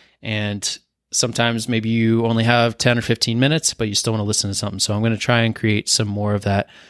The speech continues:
shorter solo content for you guys coming up. Another thing that may be in the works in the future is an exclusive Not Most People Insiders group,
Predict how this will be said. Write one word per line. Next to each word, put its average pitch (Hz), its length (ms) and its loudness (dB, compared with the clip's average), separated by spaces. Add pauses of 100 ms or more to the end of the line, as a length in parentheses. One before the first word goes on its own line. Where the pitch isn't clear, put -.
(120)
shorter 107 440 2
solo 101 360 0
content 101 540 -8
for - 80 -10
you 95 100 -4
guys 92 220 -4
coming 92 240 -12
up. - 140 -14 (920)
Another 117 260 2
thing 127 380 2
that 113 360 0 (120)
may 113 280 -2
be 113 300 0
in 110 180 -4
the 107 80 0
works 107 240 -2
in 107 60 -2
the 101 40 -4
future 185 340 0
is 104 280 -2
an 101 60 -2
exclusive 107 680 0 (120)
Not 107 240 -4
Most 113 200 -4
People 107 300 -4
Insiders 117 680 0
group, 135 360 -4